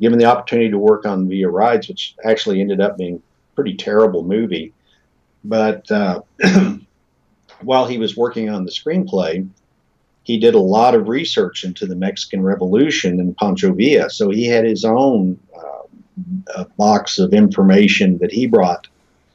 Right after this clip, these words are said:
to this picture. And so you get, uh, a lot more verisimilitude in, in The Wild Bunch,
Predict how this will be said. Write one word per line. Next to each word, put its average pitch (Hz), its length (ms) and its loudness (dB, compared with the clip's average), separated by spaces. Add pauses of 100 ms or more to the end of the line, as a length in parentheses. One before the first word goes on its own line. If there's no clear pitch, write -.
(220)
to 110 200 2
this 92 300 2
picture. 98 580 -2
And 104 220 -4
so 123 140 6
you 123 160 0
get, 143 240 4 (120)
uh, 92 300 0 (160)
a - 80 -8
lot 147 220 0
more 113 240 2
verisimilitude 95 1120 0
in, 82 320 -14 (160)
in 87 420 -12
The 80 80 -14
Wild 120 400 4
Bunch, 85 520 -4